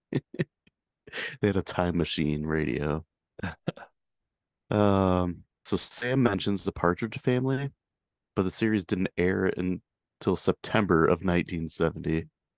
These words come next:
Speaker 2: Oh, gosh.
Speaker 1: Yeah, which, again, this movie takes place in the summer. Uh, so Ashley Aston Moore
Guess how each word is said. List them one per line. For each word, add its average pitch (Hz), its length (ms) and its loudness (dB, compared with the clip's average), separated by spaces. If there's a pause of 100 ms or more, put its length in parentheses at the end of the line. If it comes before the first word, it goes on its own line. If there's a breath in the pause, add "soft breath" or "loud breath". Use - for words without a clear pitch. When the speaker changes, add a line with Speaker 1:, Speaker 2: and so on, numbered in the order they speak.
(140)
Speaker 2:
Oh, 95 60 -8
gosh. 92 540 -12 (400)
Speaker 1:
Yeah, 76 280 -2 (280)
which, - 280 -2
again, 78 360 2
this - 160 -4
movie 78 180 4
takes - 220 -2
place 90 240 2
in 113 80 -2
the 113 40 0
summer. 131 420 -2 (2000)
Uh, 101 240 4
so - 300 0
Ashley 117 420 0
Aston 113 380 -4
Moore 87 440 -2